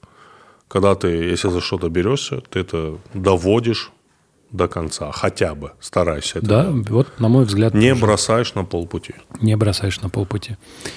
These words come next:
Speaker 2: И вот там противоположные были вещи. Где-то написано, что
Speaker 1: Перестань
Speaker 2: человек очень
Speaker 1: пере-
Speaker 2: сильный,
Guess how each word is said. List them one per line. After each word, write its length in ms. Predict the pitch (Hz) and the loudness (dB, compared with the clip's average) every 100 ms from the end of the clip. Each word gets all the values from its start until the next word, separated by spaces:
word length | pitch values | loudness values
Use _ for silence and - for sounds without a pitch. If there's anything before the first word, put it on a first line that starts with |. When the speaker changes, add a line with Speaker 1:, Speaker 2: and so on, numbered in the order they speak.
| - | 0
Speaker 2:
И 80 | 127 | 4
вот 100 | 131 | 6
там 180 | 220 156 | 6 6
противоположные 800 | 131 - 127 143 143 127 101 92 | 4 4 4 6 8 8 4 2
были 200 | 98 98 | 0 0
вещи. 240 | - - | -2 -2
Где-то 240 | - 156 117 | 2 4 4
написано, 400 | 107 127 - 113 | 2 2 2 2
что 80 | - | 4
Speaker 1:
Перестань 160 | 131 165 | 4 6
Speaker 2:
человек 180 | 123 127 | 4 4
очень 180 | - | 4
Speaker 1:
пере- 80 | 113 | 2
Speaker 2:
сильный, 520 | - 143 156 147 127 | 2 6 8 8 6